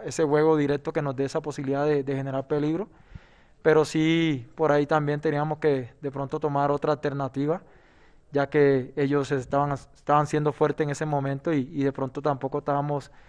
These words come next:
tirando ese centro que, que pudiera dar esa posibilidad de marcar.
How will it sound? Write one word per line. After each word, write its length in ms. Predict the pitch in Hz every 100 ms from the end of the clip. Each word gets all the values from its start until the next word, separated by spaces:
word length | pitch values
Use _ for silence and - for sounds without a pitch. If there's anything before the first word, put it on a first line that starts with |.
| - - - -
tirando 320 | 143 139 143
ese 160 | 147 143
centro 340 | 147 135 151
que, 280 | 151 131 120 -
que 120 | -
pudiera 360 | 143 139 135 143
dar 100 | 147
esa 140 | 151
posibilidad 340 | 156 143 135 139
de 60 |
marcar. 440 | 147 127 - 143